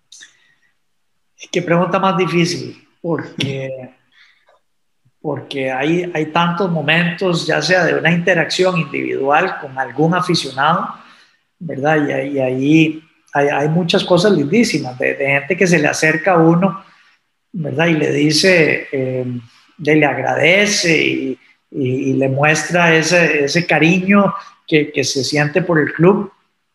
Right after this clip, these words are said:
¿verdad? Eso uno lo vive en un, en un uno a uno, digamos. Es interesante también la cantidad de aficionados de equipos rivales que también se le acercan a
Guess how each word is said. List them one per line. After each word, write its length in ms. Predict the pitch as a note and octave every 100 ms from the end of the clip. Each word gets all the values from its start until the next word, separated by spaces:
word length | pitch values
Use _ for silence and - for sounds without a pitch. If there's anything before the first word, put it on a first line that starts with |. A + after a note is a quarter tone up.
| _ _
¿verdad? 240 | D3 D3
Eso 180 | C#3+ D3+
uno 160 | D#3 E3
lo 120 | D#3+
vive 240 | D3 D#3+
en 220 | E3 D#3+ D#3+
un, 340 | E3 E3 - _ _ _ _ _ _ _
en 160 | D3+ D3+
un 120 | E3+ F#3
uno 200 | F3+ F3
a 80 |
uno, 300 | D#3+ G3 G#3+
digamos. 460 | D3 B2 E3 - - - - - - - - -
Es 220 | D#3 C#3+
interesante 600 | F#3 F3 D3 D#3 D#3 F#3
también 600 | D#3+ C3+ D3 F3 E3+ - _ _ _ _ _ _ _ _
la 180 | - D3
cantidad 460 | D3 C#3+ C#3 C3+ C3+
de 80 | D#3+
aficionados 960 | E3 E3+ C#3+ C#3 D3 E3+ E3+ E3+ - - - _ _
de 140 | - D3+
equipos 500 | C#3 D#3+ D#3 F#3 D3+
rivales 800 | D3+ D3 D#3+ F#3 G3 - - -
que 120 | E3
también 380 | - C#3 C3+ C#3
se 80 | D#3+
le 60 |
acercan 400 | D3+ D3+ D3+ E3
a 80 | C#3+